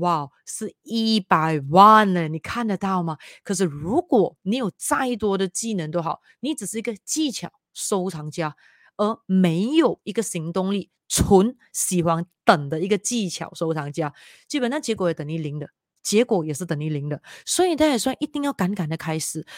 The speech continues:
而更重点是，你要知道说，其实我们永远永远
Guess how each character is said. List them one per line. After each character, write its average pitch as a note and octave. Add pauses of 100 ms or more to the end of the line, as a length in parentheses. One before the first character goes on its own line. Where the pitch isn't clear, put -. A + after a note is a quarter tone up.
(140)
而 C4
更 F#4
重 F4+
点 F#3+
是， -
你 F3+
要 F3+
知 G3
道 G#3
说， F3+ (420)
其 -
实 A3+
我 F#3+
们 A3
永 F3
远 A3
永 D3+
远 E3